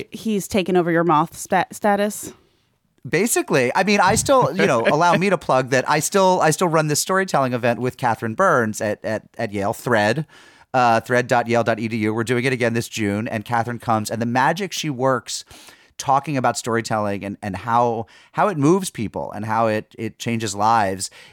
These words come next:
Speaker 3: is, you know, I hear it every year at that event, but then Liel has this story <laughs> that's like he sits down in his seat and literally the woman is sobbing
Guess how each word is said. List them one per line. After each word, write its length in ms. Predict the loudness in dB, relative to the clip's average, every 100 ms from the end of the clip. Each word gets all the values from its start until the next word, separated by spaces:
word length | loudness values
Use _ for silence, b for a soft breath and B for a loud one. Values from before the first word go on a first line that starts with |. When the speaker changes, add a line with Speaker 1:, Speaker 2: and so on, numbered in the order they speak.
| -10
Speaker 3:
is, 300 | -2 -2 -2 -6
you 120 | 0
know, 100 | 2
I 140 | 2
hear 260 | 0 0 2
it 100 | 2
every 240 | 0 -2
year 400 | -2 0 2 2
at 180 | -2 -2
that 140 | -2
event, 360 | -2 0 0 0
but 120 | -2
then 120 | -2
Liel 360 | -2 0 2 2
has 140 | 0
this 160 | 0 -4
story 420 | -2 0 2 0 -2
<laughs> 80 | -4
that's 220 | -4 -4
like 300 | -8 -6 -8
he 100 | -6
sits 300 | -4 -4 -2
down 160 | 0 0
in 80 |
his 100 | -2 -4
seat 360 | -2 -2 -2
and 80 | -4
literally 560 | -4 -4 -4 -4 -6 -10 B B -6
the 100 | -4
woman 200 | -2 -2
is 120 | -2
sobbing 580 | 0 2 2 -2 -4